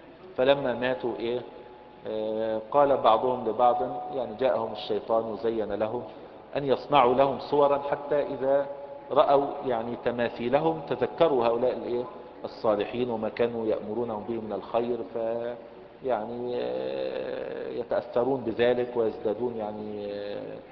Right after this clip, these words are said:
آه، طاعة وعبادة وكذا ويجتنبون المعاصي. ف-، آه، صنعوا لكل واحد منهم تمثالا ووضعوه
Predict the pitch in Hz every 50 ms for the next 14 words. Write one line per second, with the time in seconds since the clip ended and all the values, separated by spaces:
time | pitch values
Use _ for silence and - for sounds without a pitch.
0 | - - - - - - 110 107 104 104 101 101 101 101 101 101 101 101 101 -
1 | 127 123 117 107 110 110 - 120 110 107 107 95 92 98 92 107 110 110 104 107
2 | 104 95 104 101 95 - 113 98 104 104 104 101 101 95 90 - - - 101 101
3 | 98 110 107 104 98 98 98 90 98 107 - - - - - - - - - -
4 | - - - - 123 131 135 139 143 143 143 139 - - - - - 143 143 -
5 | - - - 127 123 123 120 117 123 123 123 123 123 - - 180 175 165 143 135
6 | 139 135 131 - - 160 151 139 139 131 123 - 147 135 139 131 135 139 135 127
7 | 120 - - 113 104 - - 131 135 139 139 151 - - - - - - - -
8 | - - - - 135 131 117 - 120 104 113 131 127